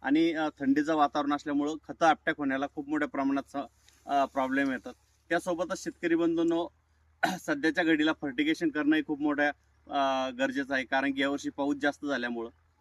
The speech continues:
अ, खतं पूर्ण लीच आउट झाले आणि बहुसंख्य शेतकऱ्यांनी, अ, बहुसंख्य कंपन्यांचे खतंसुद्धा, अ, हे डब्ल्यूएस फॉर्म्युलेशनमध्ये येतात, जे जुने आपल्याला <coughs> सिट्रिक, अ, सो-, अ, सोल्युबल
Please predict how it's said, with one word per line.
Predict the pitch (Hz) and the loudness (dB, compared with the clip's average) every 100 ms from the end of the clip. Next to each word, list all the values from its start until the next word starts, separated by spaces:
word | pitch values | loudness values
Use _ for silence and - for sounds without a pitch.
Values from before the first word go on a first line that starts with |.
| _ | _
अ, | 139 139 139 135 139 - 143 | -6 -2 0 0 -4 -10 -10
खतं | 123 151 | -4 -2
पूर्ण | 151 151 | 2 2
लीच | 156 143 160 | 4 2 2
आउट | 151 143 | 0 0
झाले | 110 120 _ _ - | -4 -8 _ _ -4
आणि | 151 | -2
बहुसंख्य | 143 156 151 180 175 180 | 2 0 0 -2 -2 -4
शेतकऱ्यांनी, | 165 - 156 160 165 170 175 _ _ - | -6 0 2 4 6 4 0 _ _ -8
अ, | 147 151 151 151 - | 0 2 2 0 -6
बहुसंख्य | - 147 156 175 196 190 | -12 -4 -2 -2 -2 -2
कंपन्यांचे | 180 170 165 170 175 170 | -2 0 2 2 0 -4
खतंसुद्धा, | 143 135 175 170 143 127 110 _ _ _ | -6 -6 -6 -6 -2 0 -2 _ _ _
अ, | 139 147 147 | 0 4 4
हे | 139 147 165 175 - - - | 2 2 2 0 -10 -20 -4
डब्ल्यूएस | 151 156 175 196 - | 0 0 0 -2 -2
फॉर्म्युलेशनमध्ये | 156 143 156 156 156 156 147 147 | 0 4 4 2 2 0 2 2
येतात, | 135 139 135 - _ - 131 | 2 -2 -8 -14 _ -2 2
जे | 165 | 4
जुने | 156 170 | 6 6
आपल्याला | 170 - 165 165 165 - _ _ _ - | 6 4 0 0 0 -4 _ _ _ -10
<coughs> | - 160 156 151 | -4 -2 -2 -2
सिट्रिक, | 151 127 185 160 | -4 -4 -4 0
अ, | 175 165 156 147 _ _ - | 2 4 4 2 _ _ -2
सो-, | 151 | 0
अ, | 151 147 139 139 | 2 2 0 0
सोल्युबल | 156 160 165 | 4 4 4